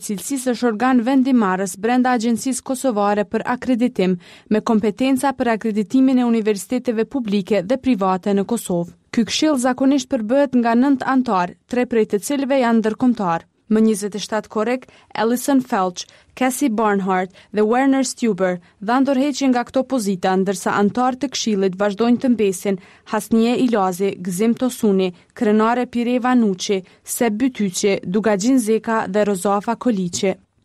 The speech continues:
Nëse antarët e dorëhequr nuk zëvendësohen brenda disa muajve, këshilli mund të bllokohet, pasi nuk kanë të drejtë vendimarrjeje lidhur me akreditimin e institucioneve të arsimit të lartë, pa pasur të paktën një antar ndërkombëtar prezent.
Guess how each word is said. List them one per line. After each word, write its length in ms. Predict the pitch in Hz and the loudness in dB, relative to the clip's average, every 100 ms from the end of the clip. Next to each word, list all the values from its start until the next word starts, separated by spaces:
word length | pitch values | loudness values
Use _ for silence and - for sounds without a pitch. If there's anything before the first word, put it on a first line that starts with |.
| 226 | -2
Nëse 240 | 220 226 | 0 2
antarët 560 | 214 214 220 226 240 254 | 2 2 0 0 0 0
e 40 | |
dorëhequr 400 | 247 240 254 254 | 0 0 -2 0
nuk 240 | 247 247 233 | 2 4 2
zëvendësohen 720 | 226 254 254 247 262 262 240 | -2 0 0 0 0 2 2
brenda 320 | 233 247 247 | 0 0 0
disa 320 | 226 254 294 | -2 -4 0
muajve, 560 | 277 226 190 185 180 185 - - _ | 2 2 2 -2 -2 -4 -6 -20 _
këshilli 400 | - - 262 262 | -10 -2 0 4
mund 240 | 254 262 269 | 4 2 0
të 80 | |
bllokohet, 560 | 240 262 254 196 190 185 | -2 -4 -2 -2 -2 -4
pasi 320 | 214 202 220 | -6 -2 2
nuk 160 | 220 247 | 2 0
kanë 200 | 285 254 | 0 0
të 140 | 254 208 | 0 0
drejtë 240 | 262 202 | -2 0
vendimarrjeje 840 | 240 254 269 214 190 190 190 190 180 | 0 2 2 2 2 0 0 0 0
lidhur 400 | 202 262 254 262 | 0 0 2 2
me 160 | 247 233 | 2 0
akreditimin 720 | 240 233 220 214 254 240 233 | -4 -4 -4 -2 0 2 0
e 220 | - 262 | 0 2
institucioneve 800 | 254 - 262 254 240 220 214 214 | 0 -2 -6 -4 -2 0 0 -2
të 160 | 214 202 | -2 -2
arsimit 480 | 180 - 254 254 277 | -2 0 2 2 0
të 80 | |
lartë, 460 | 220 185 185 _ _ _ _ | 0 0 -2 _ _ _ _
pa 140 | - 269 | -4 -2
pasur 400 | 254 277 269 269 | 0 0 0 -2
të 140 | 262 | -2
paktën 400 | 254 262 - 269 | -2 -4 0 2
një 140 | 240 269 | 4 2
antar 400 | 254 240 262 262 247 | 2 0 2 2 2
ndërkombëtar 720 | 254 247 262 233 202 190 185 | 0 0 0 0 0 -2 -2
prezent. 540 | 220 226 196 175 175 | -4 -2 -2 -2 -4